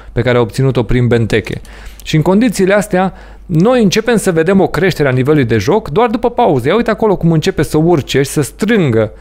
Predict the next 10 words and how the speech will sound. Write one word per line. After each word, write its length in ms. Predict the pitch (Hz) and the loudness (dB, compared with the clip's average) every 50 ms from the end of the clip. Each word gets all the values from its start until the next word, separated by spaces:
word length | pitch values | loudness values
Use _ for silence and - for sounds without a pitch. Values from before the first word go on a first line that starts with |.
| - - - | -20 -20 -12
la 400 | - - 127 127 131 131 127 127 | -4 -2 0 2 2 2 2 2
Aston 400 | 131 165 160 135 - - 139 127 120 | 0 0 -2 -2 -2 -2 -2 0 0
Villa, 380 | 107 175 180 160 170 190 175 - - | 0 0 0 0 0 -2 -4 -6 -6
chiar 200 | - 202 240 226 | -2 -2 0 0
înainte 320 | 214 220 240 233 - 220 | 2 0 0 0 0 -2
să 140 | 185 - 185 | -2 -2 -2
dea 180 | 170 160 147 135 | 0 0 0 0
gol. 300 | 123 120 117 110 98 - - - - - - - - - - | 0 0 0 0 0 -2 -6 -14 -20 -20 -20 -20 -16 -6 -2
Ă, 200 | - 143 139 135 131 127 127 | 0 2 2 2 0 -4 -4
dintre 540 | 127 175 220 226 185 185 170 180 160 147 | -2 2 2 2 2 2 0 0 0 0